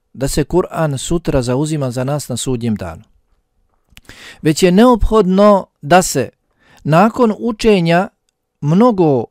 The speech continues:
mnogobrojnog učenja Kur'ana, postupa po propisima Kur'ana, da se živi po Kur'anu. Dokaz tome je hadis kojeg je imam Muslim,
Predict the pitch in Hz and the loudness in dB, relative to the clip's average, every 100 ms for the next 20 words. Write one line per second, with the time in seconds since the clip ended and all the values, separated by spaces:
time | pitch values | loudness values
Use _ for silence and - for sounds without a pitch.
0 | _ 143 196 214 165 160 143 139 175 196 | _ 0 2 4 4 2 0 2 0 0
1 | 180 147 135 147 - 156 190 185 147 - | -2 -4 -4 -8 -6 -6 -4 -4 -6 -10
2 | - 180 190 - 202 196 165 160 143 - | -6 -6 -6 -8 -6 -4 -4 -6 -6 -6
3 | 127 147 139 160 160 151 - 139 127 135 | -8 -6 -4 -4 -6 -8 -6 -6 -6 -6
4 | - 127 120 110 95 _ _ _ _ - | -8 -4 -2 -2 -6 _ _ _ _ -6
5 | 143 165 143 160 196 202 190 - 147 147 | -2 -2 0 0 -2 -2 -4 -6 -6 -4
6 | 139 127 131 120 98 _ _ _ _ _ | -6 -4 -4 -4 -6 _ _ _ _ _
7 | _ _ - - - 135 190 226 226 196 | _ _ -20 -20 -10 0 2 2 0 -2
8 | - 220 190 180 196 220 - _ _ _ | 0 2 2 2 2 0 -4 _ _ _
9 | _ _ - 190 214 196 - 170 156 139 | _ _ -2 -2 0 -2 -2 0 2 2
10 | 180 185 - 185 190 165 139 - _ _ | 2 2 0 0 0 0 -4 -10 _ _
11 | - 196 - 156 131 104 | -2 0 0 -2 -2 -4